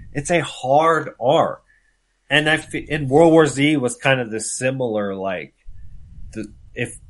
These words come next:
if you could imagine zombies, running zombies that change, that turn you in twelve seconds, this is, this is the story.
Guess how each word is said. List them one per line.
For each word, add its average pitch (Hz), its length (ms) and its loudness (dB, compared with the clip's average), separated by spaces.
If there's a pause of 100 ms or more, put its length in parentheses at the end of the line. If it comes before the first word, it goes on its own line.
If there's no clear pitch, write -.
(160)
if - 200 -14
you 123 80 -6
could 131 160 -2
imagine 104 920 -2
zombies, 110 800 -4
running 123 380 0
zombies 101 580 -6
that 101 160 -12
change, 110 560 -8 (220)
that 104 200 -6
turn 107 260 -8
you 98 140 -10
in 95 100 -12
twelve 90 260 -10
seconds, - 560 -4 (920)
this 120 280 -2
is, 104 420 -6 (240)
this 117 220 -4
is 101 240 -8
the 95 80 -10
story. 123 720 -4